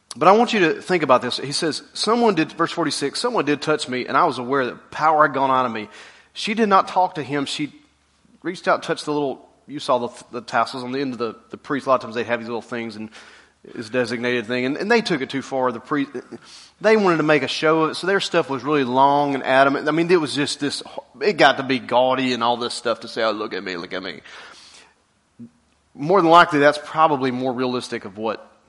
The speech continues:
it looked like. Jesus would not have made a show. But this lady, there's nothing in the Bible about, I mean, there's some references in the Old Testament, yes, but there's nothing that tells you, "Hey, you wanna be healed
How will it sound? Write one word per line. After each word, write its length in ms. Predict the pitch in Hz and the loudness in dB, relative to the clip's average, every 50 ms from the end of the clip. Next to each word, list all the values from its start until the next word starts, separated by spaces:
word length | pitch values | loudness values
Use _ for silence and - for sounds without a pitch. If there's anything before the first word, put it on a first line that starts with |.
| _ _ _ _ _ | _ _ _ _ _
it 80 | - 123 | -10 -6
looked 220 | 117 123 120 - | -6 -6 -6 -2
like. 220 | 120 110 107 107 - | -2 -2 -2 -2 -4
Jesus 340 | 127 135 127 127 120 - 127 | -6 -4 -4 -6 -8 -6 -6
would 140 | 127 123 | -6 -6
not 320 | 120 120 127 131 127 - 113 | -4 -2 0 0 0 -2 -2
have 320 | 113 117 117 110 110 107 - - - - - _ _ | -2 0 0 0 0 -2 -6 -14 -20 -20 -20 _ _
made 240 | - 117 131 135 120 | -2 0 0 0 0
a 80 | 110 | -2
show. 560 | - - - - 131 123 113 95 92 - - - _ - - - - - - - - _ _ _ _ _ _ _ _ _ _ _ _ _ _ _ _ _ _ _ _ _ | -4 -4 -4 -4 -2 -2 -4 -4 -6 -10 -14 -16 _ -20 -20 -20 -20 -20 -20 -20 -20 _ _ _ _ _ _ _ _ _ _ _ _ _ _ _ _ _ _ _ _ _
But 140 | 123 131 - | -8 0 0
this 180 | 220 226 - | 0 0 2
lady, 300 | 147 135 127 120 127 123 113 104 - _ _ _ _ _ _ _ _ _ _ _ _ _ _ _ _ _ _ | 2 2 2 2 -2 -6 -6 -10 -16 _ _ _ _ _ _ _ _ _ _ _ _ _ _ _ _ _ _
there's 140 | 143 170 202 | -6 0 2
nothing 200 | 277 285 285 247 | 2 2 4 2
in 40 | |
the 60 | 170 147 | 2 4
Bible 340 | - 147 175 196 - 143 | 4 4 2 4 2 0
about, 180 | 127 110 123 - | 2 4 4 4
I 40 | 160 | 4
mean, 100 | 214 254 | 2 0
there's 160 | 269 247 - | -2 -2 -2
some 140 | - 190 160 | -2 0 4
references 400 | 156 151 - 139 117 120 120 120 | 4 2 2 0 -6 -8 -8 -6
in 40 | 127 | -4
the 60 | 123 | -4
Old 140 | 120 117 - | -4 -6 -6
Testament, 260 | 139 120 - 98 101 | -10 -12 -12 -8 -8
yes, 160 | 117 110 - | -8 -8 -8
but 140 | - 131 135 | -10 -10 -8
there's 160 | 202 220 202 | -8 -6 -4
nothing 440 | 214 226 240 226 233 185 160 143 120 - - - - - _ | 0 2 2 0 0 -2 -6 -6 -6 -10 -16 -20 -20 -8 _
that 180 | 147 151 - | -2 -2 -2
tells 380 | - - 175 190 190 165 139 117 | -2 -4 -2 0 0 0 -2 -4
you, 280 | 127 123 120 117 113 - - - - _ | -6 -6 -6 -8 -10 -10 -16 -20 -20 _
"Hey, 400 | - - 170 170 135 117 98 - - - - - _ - 151 - | -6 0 2 2 2 2 -2 -6 -14 -20 -20 -20 _ -12 -12 -10
you 120 | 131 131 | -6 -4
wanna 100 | 139 156 | -4 0
be 100 | 156 151 | 0 0
healed 360 | 135 123 160 165 165 165 151 | -2 0 0 0 0 0 -2